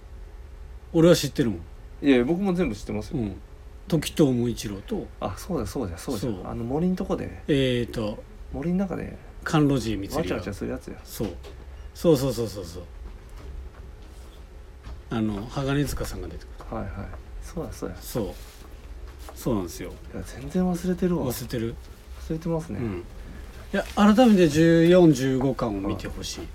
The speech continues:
Speaker 1: 相当面白いです。
Speaker 2: まあ、あの、全巻あるんで、ちょっと見てみよう。
Speaker 1: ある？
Speaker 2: 家にあります。
Speaker 1: うん。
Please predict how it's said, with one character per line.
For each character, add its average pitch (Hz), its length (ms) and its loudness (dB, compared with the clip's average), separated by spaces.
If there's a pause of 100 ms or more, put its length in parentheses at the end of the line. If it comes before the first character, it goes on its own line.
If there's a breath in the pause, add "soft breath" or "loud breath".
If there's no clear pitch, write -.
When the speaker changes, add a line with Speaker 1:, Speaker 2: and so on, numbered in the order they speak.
(160)
Speaker 1:
相 151 280 4
当 147 160 4
面 123 160 0
白 107 140 -2
い - 20 -2
で 87 60 -4
す。 - 160 -4
Speaker 2:
ま 110 240 -2
あ、 104 100 -2
あ 101 40 0
の、 95 200 -2
全 131 200 -2
巻 120 200 2
あ 95 40 4
る 92 100 2
ん 85 60 -2
で、 82 80 -8
ち 92 100 -6
ょ - 20 -4
っ 90 40 -8
と 87 40 -6
見 87 120 -2
て 90 60 -8
み - 100 -6
よ - 120 -10
う。 180 40 4
Speaker 1:
あ 156 60 6
る？ 101 160 0 (240)
Speaker 2:
家 123 140 0
に 98 80 2
あ 90 40 0
り 85 100 -6
ま - 160 -12
す。 - 120 -12
Speaker 1:
う 101 40 -10
ん。 - 60 -12